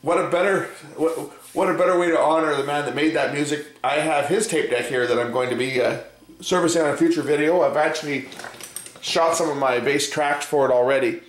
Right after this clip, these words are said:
Uh, I just haven't got around to getting the parts to fix it, so we'll be seeing that come up on another video. I'm, and I'm not, not, not gonna let the cat out of the bag yet because it's a pretty skrukum deck.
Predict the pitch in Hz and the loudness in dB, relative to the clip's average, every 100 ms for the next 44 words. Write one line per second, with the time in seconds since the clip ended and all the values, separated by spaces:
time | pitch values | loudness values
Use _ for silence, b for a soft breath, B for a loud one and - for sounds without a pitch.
0 | B B B - 120 120 123 - 156 131 | B B B -4 0 0 0 0 -2 0
1 | 131 127 131 123 131 135 127 - 175 156 | 0 2 2 2 0 0 -2 -2 0 0
2 | - - - - 127 170 165 - - 147 | -2 -6 -8 -10 -4 -2 0 -2 -2 2
3 | 147 165 165 - 175 156 147 - 156 143 | 2 2 0 0 0 0 -2 -2 -2 0
4 | 143 139 135 131 135 135 139 143 151 165 | -2 -2 -2 0 0 0 2 0 0 0
5 | 165 160 143 - - 160 160 151 135 127 | 0 0 -2 -4 -4 -2 -2 -2 -2 -2
6 | 151 147 147 131 147 120 135 131 131 127 | -2 -2 -2 0 -2 0 -2 -2 -2 -4
7 | 120 113 - 151 143 160 147 127 120 131 | -4 -4 0 0 2 0 -2 -2 -2 -2
8 | - | -4